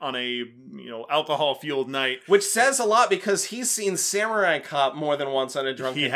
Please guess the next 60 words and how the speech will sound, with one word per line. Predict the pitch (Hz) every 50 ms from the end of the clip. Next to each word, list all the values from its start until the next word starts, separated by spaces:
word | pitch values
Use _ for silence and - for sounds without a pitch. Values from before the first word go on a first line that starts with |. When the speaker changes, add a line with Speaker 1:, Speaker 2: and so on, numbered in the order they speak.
| 151 160
Speaker 1:
has. | 147 139 135
Speaker 2:
night. | 127 -
So | - 208 240 240
have | 233 226
you. | 247 302 370 339 180 123 - -
Speaker 1:
I | 147 151 156
have. | 151 175 196 196 156
Speaker 2:
Yeah, | 143 120
Samurai | - - 185 190 185 185 175 160 147
Speaker 1:
Uh, | 180 185 180 175 170 170
Speaker 2:
Cop. | - -
Uh, | - 190 185
Speaker 1:
ano- | 208 208 220 226
Speaker 2:
oh, | - 135 117 113 110 -
God. | 123 113 117 - 240 226 170 170 151 - -
<laughs> | - 190 185
Speaker 1:
You | 165 202 202
bringing | 226 240 247 247 233 220 202
up, | 185 175 170 - 190
you | 180 170 165
bringing | 180 190 196 196 196 185 170
up | 151 123 113 117
that | 135 143 139 139 139 147
movie, | 135 127 127 117 120 120 120 117
uh, | 113 110 110 107
bringing | 127 131 131 131 127 120
up | 113 110
Monster | 123 120 120 135 135 - 143 139
Squad, | - - - 127 123 117 113 117 113 120
made | 131 143 147
me | 151
remember | 151 147 151 147 147 143 143 147 143 139
another | 139 139 139 139 139 139 143
movie | 139 139 139 131 135 131 127
that | 135 - - 175
was | 185 208 208 -
kinda | - - - - - 359 415 453 480 480 466 466
disturbing, | - 370 - - - - 302 294 302 302 294 294 285 285 285 285 254 247 - - - _ _ -
a | -
little | 320 392 370 320
bit | 302 277
less | 220 202 202 226 233 226 -
so | - 233 220 226 214
than | 214 202 202
Monster | 196 196 208 202 - - 202
Squad, | - - - 196 196 196 196 190
but | 190 185
I | 180
think | 175 220 233 214
is | 220 190 156
in | 175 175
the | 160
same | - - 175 165 165 170 165 135
vein, | 139 135 139 151 165 160
and | 143 139
that's | 151 175 180 -
the | - 233
movie | 208 202 185 175 147
Time | - - - - 151 147 147 151 147 131
Bandits. | 120 113 110 107 104 104 104 101 - - - - -